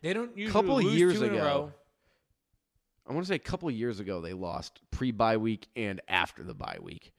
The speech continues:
Speaker 2: but I can't remember when. Maybe that was, like, ten years ago, 'cause one of the teams was the Steelers, I remember. But now I can't remember what year it was. But anyway, it's gonna be rare that they're gonna lose coming out of a bye week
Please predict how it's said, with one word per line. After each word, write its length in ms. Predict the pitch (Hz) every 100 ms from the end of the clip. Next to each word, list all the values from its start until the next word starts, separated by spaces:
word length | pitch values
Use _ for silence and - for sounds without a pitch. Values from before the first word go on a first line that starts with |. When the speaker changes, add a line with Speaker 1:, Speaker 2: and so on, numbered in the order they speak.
| _ _ _ _ _ _ _ -
Speaker 2:
but 80 | 101
I 60 |
can't 180 | - 104
remember 240 | 95 85
when. 180 | 85 80
Maybe 160 | 95 113
that 160 | 120 101
was, 140 | 87
like, 140 | 58 -
ten 240 | - 90
years 220 | 82 82
ago, 100 | 73
'cause 160 | - -
one 140 | 110
of 80 | 135
the 60 | 120
teams 280 | 123 117 -
was 120 | 90
the 100 | 92
Steelers, 540 | - 98 90 73 73
I 40 | 71
remember. 460 | 76 80 71 - - _ _ _ _ -
But 100 | 95
now 140 | 98
I 60 | 95
can't 160 | 95
remember 200 | 90 87
what 180 | 85 73
year 160 | 82 73
it 80 |
was. 180 | 60 71
But 260 | - 117 - - -
anyway, 420 | 160 143 117 101 - -
it's 220 | 135 117
gonna 200 | 113 165
be 140 | 147 120
rare 340 | 127 123 117
that 140 | 101
they're 80 | 110
gonna 120 | 107 107
lose 200 | 104 -
coming 240 | 117 101
out 220 | 90 107
of 80 | 107
a 60 | 110
bye 260 | 117 117
week 320 | 120 120 -